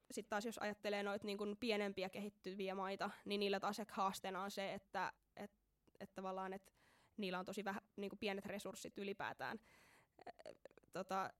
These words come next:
et esimerkiksi ei, ei, niinku, ei ole samanlaista resurssia niinku ylipäätään harjoittaa tämmöistä taloudellista ulkopolitiikkaa, et niillä ehkä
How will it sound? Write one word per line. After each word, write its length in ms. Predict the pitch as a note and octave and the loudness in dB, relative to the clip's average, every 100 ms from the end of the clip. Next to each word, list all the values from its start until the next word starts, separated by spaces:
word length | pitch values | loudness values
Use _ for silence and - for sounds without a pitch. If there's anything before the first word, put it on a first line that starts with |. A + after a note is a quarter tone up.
| _ - - | _ -18 -6
et 160 | G3+ | -4
esimerkiksi 520 | F#3 G3+ F#3+ F#3+ - - | -2 -2 -4 -4 -4 -4
ei, 180 | - _ - | -4 _ -2
ei, 120 | G3 | 0
niinku, 260 | F#3+ G3 G3+ - - - - | 0 0 -2 -4 -10 -12 4
ei 160 | G#3+ | 8
ole 80 | G#3 | 8
samanlaista 480 | G#3 G#3 G3 G3 - | 6 4 4 2 2
resurssia 500 | G#3+ G3+ G3+ - F#3+ | 2 2 -2 -2 -2
niinku 180 | G3 G3+ | 0 0
ylipäätään 480 | A3 G#3+ E3 - G3 | 4 4 2 -2 -2
harjoittaa 360 | F#3+ F#3+ - | -2 -4 -6
tämmöistä 320 | - G3+ G#3 | -6 -6 -4
taloudellista 540 | G3 G3 G3 G3 G3+ F#3+ | -4 -2 -2 -4 -4 -4
ulkopolitiikkaa, 760 | G3+ - G#3 G3+ G#3 - - | -4 -4 -4 -4 -6 -6 -4
et 120 | G#3 - - | -4 -6 -10
niillä 300 | - G#3 G3+ | -2 0 0
ehkä 260 | F#3+ - - | 0 -4 -8